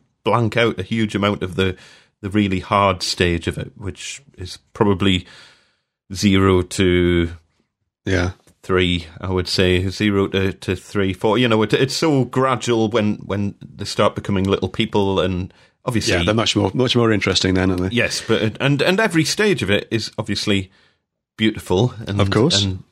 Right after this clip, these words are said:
Speaker 1: but it, but it's, it is hard. It's
Speaker 2: It
Speaker 1: very,
Speaker 2: is.
Speaker 1: very hard at the early stages. So, uh, best of luck, Ben.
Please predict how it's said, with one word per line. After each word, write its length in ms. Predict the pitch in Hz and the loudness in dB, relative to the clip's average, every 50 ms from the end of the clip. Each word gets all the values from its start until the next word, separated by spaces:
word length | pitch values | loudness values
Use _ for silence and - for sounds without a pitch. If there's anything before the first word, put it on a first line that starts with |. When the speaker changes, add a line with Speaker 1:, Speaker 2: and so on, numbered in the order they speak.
| - 95 - - | -20 -10 -4 0
Speaker 1:
but 200 | 131 123 - - | 0 0 0 0
it, 180 | - - - - | -2 -2 0 0
but 120 | - - | 0 0
it's, 200 | - - - - _ _ _ _ _ _ - | 0 -2 -6 -10 _ _ _ _ _ _ -10
it 120 | 104 104 | -2 0
is 140 | 120 123 123 | 0 0 0
hard. 580 | - - - - - 110 127 135 117 98 85 - | -4 -10 -8 -2 0 2 4 4 4 2 0 -2
It's 200 | - - - - - - | -4 -6 -10 -12 -6 -4
Speaker 2:
It 100 | 110 104 | 0 0
Speaker 1:
very, 180 | 127 - - 101 | 2 2 2 2
Speaker 2:
is. 80 | 92 - | 2 2
Speaker 1:
very 340 | 107 104 104 101 101 101 - | 2 2 2 2 0 0 -2
hard 340 | - - 117 107 107 95 107 | -2 0 2 4 4 4 2
at 120 | - - | 0 0
the 160 | 95 98 98 | 0 2 2
early 180 | 95 95 98 90 | 2 2 0 -2
stages. 440 | - - - 87 87 82 - 85 - | -2 -2 -2 -2 -2 -2 -6 -8 -8
So, 380 | - - 104 98 92 92 92 | -4 -2 0 0 2 2 2
uh, 200 | 92 90 90 90 - - - - - - - _ _ _ _ _ _ _ _ _ _ _ _ _ _ _ _ | 2 2 2 0 -2 -6 -14 -20 -20 -20 -20 _ _ _ _ _ _ _ _ _ _ _ _ _ _ _ _
best 220 | - 113 - - - | -2 -2 0 0 -2
of 100 | 92 98 | 0 0
luck, 220 | 98 - - - | 0 0 0 -2
Ben. 240 | - 80 80 78 | -2 -2 -2 -4